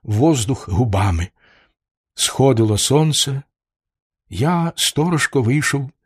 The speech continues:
з прибережного вербняка. Голі стегна обв'язав лопухами. Недалеко, в каламутній заплаві, чоловічок ловив рибу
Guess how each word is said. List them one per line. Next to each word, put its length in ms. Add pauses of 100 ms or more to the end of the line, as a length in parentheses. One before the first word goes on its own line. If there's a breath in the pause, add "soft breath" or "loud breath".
(340)
з 120
прибережного 760
вербняка. 760 (1040)
Голі 380
стегна 580 (220)
обв'язав 680
лопухами. 600 (1120)
Недалеко, 640
в 60
каламутній 600
заплаві, 580 (800)
чоловічок 680
ловив 280
рибу 560